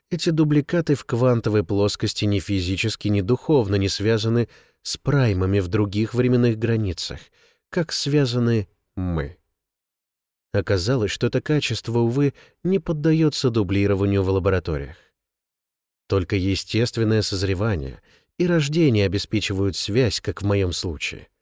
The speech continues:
А те, которых вы здесь видите, все, так сказать, автономны. Так что смерть одного из них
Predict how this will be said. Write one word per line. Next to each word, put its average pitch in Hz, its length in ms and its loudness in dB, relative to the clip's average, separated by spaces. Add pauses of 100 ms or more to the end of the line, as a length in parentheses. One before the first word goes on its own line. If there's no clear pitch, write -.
(1000)
А 104 120 2
те, 117 160 2
которых 104 420 2
вы 101 160 0
здесь 92 320 -2
видите, 98 580 -4 (340)
все, - 220 0
так 180 160 0
сказать, 151 600 0 (220)
автономны. 107 840 0 (800)
Так 95 180 0
что - 160 -4
смерть 110 400 0
одного 95 340 0
из 92 140 -2
них 127 380 -2